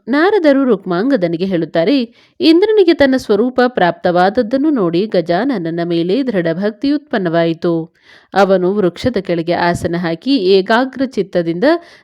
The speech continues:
ನಾಸಿಕಾಗ್ರದಲ್ಲಿ ದೃಷ್ಟಿಯನ್ನಿಟ್ಟು ಷಡಕ್ಷರ ಮಂತ್ರದ ಜಪ ಪ್ರಾರಂಭಿಸಿದನು. ಸಹಸ್ರ ವರ್ಷಗಳವರೆಗೆ ಜಪ ನಡೆಸಿದನು. ಆಗ ಅವನ ಮೈ ಮೇಲೆ ಹುತ್ತ ಬೆಳೆಯಿತು. ಅವನ ಇಂಥ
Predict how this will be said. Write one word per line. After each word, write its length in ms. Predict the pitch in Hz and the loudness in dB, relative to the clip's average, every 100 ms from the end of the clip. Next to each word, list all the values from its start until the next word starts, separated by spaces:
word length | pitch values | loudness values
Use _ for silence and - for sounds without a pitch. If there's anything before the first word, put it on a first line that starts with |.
| - | 0
ನಾಸಿಕಾಗ್ರದಲ್ಲಿ 1000 | 240 285 302 294 262 302 320 311 302 247 | 2 2 0 2 0 0 -2 0 2 0
ದೃಷ್ಟಿಯನ್ನಿಟ್ಟು 840 | 180 - 180 175 170 170 262 302 | -2 -2 -2 0 0 -2 0 0
ಷಡಕ್ಷರ 520 | 302 277 311 - 320 | 0 0 -2 -4 -4
ಮಂತ್ರದ 400 | 294 185 170 170 170 170 | -2 -2 -2 -4 -4 -4
ಜಪ 180 | 170 - 202 | -4 -4 -2
ಪ್ರಾರಂಭಿಸಿದನು. 1160 | - 175 175 269 302 - 175 175 175 170 170 _ _ - _ | 0 0 0 -2 -2 -2 -2 -2 -2 -4 -8 _ _ -20 _
ಸಹಸ್ರ 520 | - 226 247 220 220 185 | -2 2 4 2 0 0
ವರ್ಷಗಳವರೆಗೆ 840 | 180 - - 202 170 165 165 180 | -2 -4 -4 -2 -2 -2 0 -2
ಜಪ 300 | 214 185 - 196 | 0 -4 -2 -2
ನಡೆಸಿದನು. 960 | 320 254 202 170 175 180 175 170 _ _ | 0 -2 -4 -2 -2 0 -4 -6 _ _
ಆಗ 280 | 208 285 330 294 - | 2 2 4 4 4
ಅವನ 200 | 180 180 | 2 0
ಮೈ 220 | 175 170 | 0 -2
ಮೇಲೆ 420 | 170 170 165 185 262 | -2 -2 0 0 -2
ಹುತ್ತ 380 | 208 165 - 196 | -2 -4 -2 0
ಬೆಳೆಯಿತು. 760 | 320 320 180 190 180 175 165 _ _ - - | 2 2 0 -2 -2 -2 -4 _ _ -20 -2
ಅವನ 260 | 294 349 339 | 4 6 4
ಇಂಥ 320 | 294 330 | 4 2